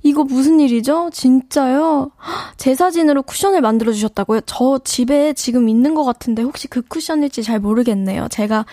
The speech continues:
이렇게 똥머리를 하고 동그란 쿠션에 있는 건데 그게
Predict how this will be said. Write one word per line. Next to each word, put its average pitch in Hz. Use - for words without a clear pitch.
이렇게 226
똥머리를 302
하고 214
동그란 247
쿠션에 226
있는 214
건데 214
그게 220